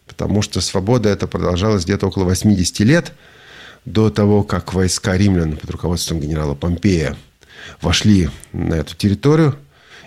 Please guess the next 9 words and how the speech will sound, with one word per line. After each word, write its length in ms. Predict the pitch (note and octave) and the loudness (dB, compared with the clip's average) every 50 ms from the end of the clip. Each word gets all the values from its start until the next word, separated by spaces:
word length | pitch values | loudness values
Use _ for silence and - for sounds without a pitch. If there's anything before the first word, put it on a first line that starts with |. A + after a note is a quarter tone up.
| - - | -14 -4
и, 420 | F2+ E2+ E2 E2 E2 D#2+ D#2+ D2+ C#2+ C2 - - - | -2 0 2 2 2 2 0 0 -2 -6 -8 -10 -8
э, 260 | - - - - - F2 | -6 -4 -2 -2 -2 0
заняли 420 | E2+ G#2+ C3 C#3+ C#3+ C3+ A#2 A2+ | 2 2 4 4 4 4 4 4
эту 140 | G#2 F#2+ F#2 | 2 0 -2
территорию. 560 | - G#2+ G2 F#2+ - - G2+ G2 F#2+ F2 F2 - - - - - - - | -2 -2 -2 -2 -2 -2 -2 -2 -2 -4 -6 -10 -18 -20 -20 -20 -8 -4
Да, 160 | C3 C3 A#2 | -2 0 2
восемьдесят 420 | A2+ C3+ C3+ - A#2 G#2 - - | 2 2 2 2 0 -2 -2 -4
лет 140 | G#2+ G#2 F#2+ | -4 -4 -4
была 400 | F#2 F#2 F2+ E2+ F2 F2+ F#2 F2 | -4 -4 -4 -2 -2 -4 -4 -6